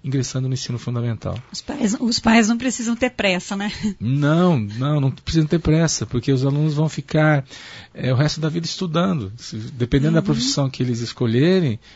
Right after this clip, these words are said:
Speaker 1: eles vão estudar o resto da vida. Então, deixe que eles brinquem mais, que eles possam desenvolver algumas habilidades, algumas competências, para que na idade correta eles possam entrar em contato com o conhecimento, com a parte científica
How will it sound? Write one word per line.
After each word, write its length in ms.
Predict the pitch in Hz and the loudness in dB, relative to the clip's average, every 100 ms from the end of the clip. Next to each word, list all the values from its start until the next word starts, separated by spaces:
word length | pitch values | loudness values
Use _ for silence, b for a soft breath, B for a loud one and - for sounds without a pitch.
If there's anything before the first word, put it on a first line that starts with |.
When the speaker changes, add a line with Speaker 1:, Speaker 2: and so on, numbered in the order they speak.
| B | B
Speaker 1:
eles 160 | 127 | -4
vão 80 | 139 | -2
estudar 260 | 160 156 180 | -4 -4 -2
o 40 | |
resto 240 | 151 160 170 | 0 0 -2
da 100 | 196 | -2
vida. 400 | 175 202 156 - B B B B | 0 0 -2 -8 B B B B
Então, 560 | 160 127 156 180 196 135 - B | -8 -2 2 2 2 0 -6 B
deixe 340 | 147 175 - 208 | -4 -2 -2 -4
que 200 | - 170 | -4 -4
eles 200 | 151 117 | -4 -6
brinquem 720 | 117 113 131 147 160 156 139 | -8 -2 2 4 2 2 2
mais, 480 | 127 123 123 120 113 | 2 2 2 -2 -6
que 80 | 107 | -8
eles 140 | 104 | -12
possam 640 | - 131 135 131 131 117 113 B - | -4 -2 0 -2 -4 -6 -8 B -2
desenvolver 460 | 117 123 117 135 | 2 2 4 4
algumas 360 | 123 113 117 110 | 2 -2 -4 -4
habilidades, 640 | 107 110 110 117 117 110 | -4 -4 0 2 2 2
algumas 260 | 113 110 107 | -2 -4 -6
competências, 680 | - 95 104 - 117 120 139 | -6 -4 -4 -2 0 0 -2
para 100 | 147 | -4
que 140 | 165 | -2
na 180 | 165 196 | -2 0
idade 340 | 190 156 139 | 0 -2 -2
correta 800 | - 196 151 127 135 135 - 151 B B | -2 0 2 4 4 2 0 -4 B B
eles 220 | - 190 - | -8 -6 -6
possam 500 | - 131 147 - 147 | 0 2 2 0 -4
entrar 200 | 135 135 | -4 -4
em 60 | |
contato 580 | 135 151 131 127 131 - | -2 -6 -2 -2 -2 -4
com 140 | - | -4
o 40 | 156 | -2
conhecimento, 720 | 170 160 - 196 180 175 - | 0 -2 0 0 0 -2 -8
com 100 | - | -14
a 40 | |
parte 420 | 131 120 120 - - | -6 -4 -4 -6 -8
científica 800 | - 180 196 - 165 - 175 | -2 0 0 0 -2 -2 -4